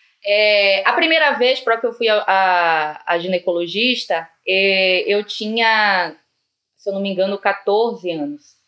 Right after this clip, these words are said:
É, e ho-, e hoje, ouvindo você falar de meninas de onze, doze anos que você já atende, me veio essa dúvida. Qual é a idade ideal?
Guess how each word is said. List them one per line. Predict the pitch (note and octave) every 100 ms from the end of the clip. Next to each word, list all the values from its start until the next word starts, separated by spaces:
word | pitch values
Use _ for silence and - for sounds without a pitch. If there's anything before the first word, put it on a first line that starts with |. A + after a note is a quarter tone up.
| _ _ _ _ _ -
É, | F#3+ G3 A#3+
e | C4
ho-, | C#4 C4+
e | B3+
hoje, | C#4 C#4+
ouvindo | C#4 A#3 B3+ A#3+
você | A#3 A#3 A3+
falar | A#3 G#3 G3+ G3+
de | G3
meninas | G#3 G#3 G#3 F#3+
de | G3+
onze, | G#3 G#3+ G#3
doze | F#3 G#3+ G3+
anos | G3 G3+ -
que |
você | G#3 G#3+ G3
já | G3+ G#3 B3+
atende, | B3 G#3+ B3 C4 F#3+ F#3+
me | B3+
veio | A3 A#3+ B3 C4+
essa | B3+ C4 C#4
dúvida. | G3 G#3+ G#3 G3+ G3+
Qual | G4+ A#4+ D4+ B3
é | B3+
a | A#3
idade | G3 G#3 G#3 G#3
ideal? | A#3 G#3+ F#3+ D3+ D3 D3